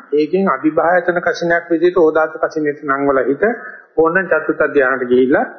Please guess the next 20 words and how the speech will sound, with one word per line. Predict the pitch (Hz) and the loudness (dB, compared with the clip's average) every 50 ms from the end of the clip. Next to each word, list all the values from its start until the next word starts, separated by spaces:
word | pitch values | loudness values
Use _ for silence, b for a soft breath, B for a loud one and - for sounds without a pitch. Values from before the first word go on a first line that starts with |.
| - - _ _ | -20 -20 _ _
ඊට | - 143 156 160 165 | 0 2 2 2 2
පස්සේ | 151 151 143 - 156 156 | 2 2 2 2 0 0
නැත්-, | - 139 143 135 135 | 0 0 -4 -4 -4
ආනාපානි | 135 135 135 143 135 135 135 135 135 131 | -2 -2 -2 -2 -2 -2 -2 -2 -2 -2
හරහා | 127 135 131 135 123 123 | -2 0 0 0 0 0
හෝ | 117 123 135 165 185 196 | 0 2 2 4 4 2
නැත්නම් | 175 160 147 - - 165 156 | 2 -2 -4 -6 -8 -8 -6
ආර්ථික | 143 135 - - _ - 160 | -4 -6 -6 -6 _ -8 -8
සංඥාවේ | - 147 143 139 143 139 135 131 127 127 | -8 -8 -10 -8 -4 -4 -4 -4 -4 -4
තියෙන | - 135 131 131 143 147 139 143 - B B B B B B B B - | -2 -2 0 0 0 -2 -4 -6 -10 B B B B B B B B -4
ධාතු | 127 120 127 139 - 147 | -2 -2 -2 0 0 0
දිගේ | 139 135 139 135 143 139 | 0 0 0 2 2 2
යන්න | 131 127 135 151 - | 2 0 -2 -4 -4
පුළුවන්. | - - 110 104 95 - - _ _ _ _ _ _ _ _ - | -4 -6 -6 -6 -8 -10 -16 _ _ _ _ _ _ _ _ -2
එහෙම | 160 156 165 | 0 2 2
නැත්නම් | 180 180 175 185 185 170 | 2 0 0 0 0 2
විපස්සනා | 156 156 156 160 190 180 - - 202 196 190 196 | 2 2 2 2 0 -2 0 0 0 2 2 4
ඌරුවක් | 190 180 185 180 185 180 170 - | 4 6 6 6 6 4 2 2
තියෙන | - 180 165 165 | 2 2 2 2
කෙනා | 156 165 160 139 123 123 156 | 2 0 0 2 2 0 0